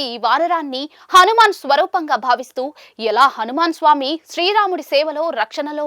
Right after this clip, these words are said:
ఉండేవారో, అలానే ఈ వానరం త్రివర్ణ పతాక గౌరవాన్ని కాపాడుతూ దేశ సేవ సందేశం ఇస్తోంది అని అభిప్రాయపడ్డారు. హిందూ సాంప్రదాయ విశ్వాసాల ప్రకారం ఎక్కడ విష్ణు స్వరూపం ఉంటుందో, అక్కడ ఆయన పరమ భక్తుడైన హనుమాన్ కూడా ఉంటారని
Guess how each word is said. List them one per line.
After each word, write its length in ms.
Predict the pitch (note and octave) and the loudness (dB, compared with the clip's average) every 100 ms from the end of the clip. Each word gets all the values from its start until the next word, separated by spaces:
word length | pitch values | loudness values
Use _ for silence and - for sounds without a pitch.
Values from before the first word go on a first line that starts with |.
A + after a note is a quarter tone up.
| C#4+ | -4
ఉండేవారో, 400 | C#4+ C#4 B3 B3 - - - | -2 0 0 -2 -6 -4 2
అలానే 300 | A#3+ C#4+ D4+ D#4 C4+ | 4 4 2 -2 -2
ఈ 40 | G#3+ | 0
వానరం 380 | A3 B3+ C#4+ B3 C#4+ - | 0 0 -4 -10 -14 -6
త్రివర్ణ 320 | D4+ D4+ F4 E4 | -2 -2 -2 -2
పతాక 400 | C4 D4 D#4 D4+ B3 | -2 -2 -4 -4 0
గౌరవాన్ని 540 | B3 F4 E4 C#4+ B3 B3 A#3+ | 2 2 -2 -8 -14 -4 0
కాపాడుతూ 460 | B3 C#4+ B3+ B3+ C4+ G3+ | 0 -2 -8 -8 -10 -6
దేశ 140 | A#3 C#4 D4 C4+ | -6 -4 -8 -6
సేవ 120 | A#3+ A#3 | -6 -6
సందేశం 420 | A3+ C4+ E4+ D#4+ B3+ | -6 -6 -8 -10 -12
ఇస్తోంది 380 | - D#4+ G4+ G#4+ E4+ | -2 0 0 -2 -4
అని 140 | C4 C#4+ A3 | -10 -6 -2
అభిప్రాయపడ్డారు. 680 | A#3+ C4+ B3 G#3+ G3+ G3+ - _ _ - - | 0 -2 -8 -8 -12 -16 -20 _ _ -18 0
హిందూ 260 | F4+ F#4 G4+ G4 | 2 4 2 4
సాంప్రదాయ 440 | E4+ F4+ F#4 E4+ D#4 C#4+ | 4 4 0 0 0 -2
విశ్వాసాల 420 | - E4+ E4 D4+ C#4+ | -2 -2 0 -2 -2
ప్రకారం 340 | C4+ D4 C4 D4 - - - B3+ | 0 4 4 0 -6 -18 -2 2
ఎక్కడ 240 | F#4 - C#5 C#4+ | 2 4 4 2
విష్ణు 240 | D#4+ - G4+ - | -2 -4 -6 2
స్వరూపం 380 | C#4+ F#4+ G4+ F#4 | 2 2 -2 -6
ఉంటుందో, 320 | D#4+ D4 C#4 C#4+ E4+ - B3+ | -8 -4 2 2 0 -2 -2
అక్కడ 140 | C4 B3+ B3 | 0 0 -2
ఆయన 160 | A#3 B3+ D4+ B3+ | 0 -2 2 2
పరమ 200 | B3+ D#4+ B3 | 2 -2 -2
భక్తుడైన 460 | B3+ D#4+ D4 C4+ B3+ B3+ | -2 -4 -10 -10 -10 -6
హనుమాన్ 300 | B3 D4+ D#4 - | -4 -4 -6 -2
కూడా 160 | B3 C4 C4 | 2 2 0
ఉంటారని 440 | A#3+ C#4 D#4+ D4 | -6 -2 -2 -2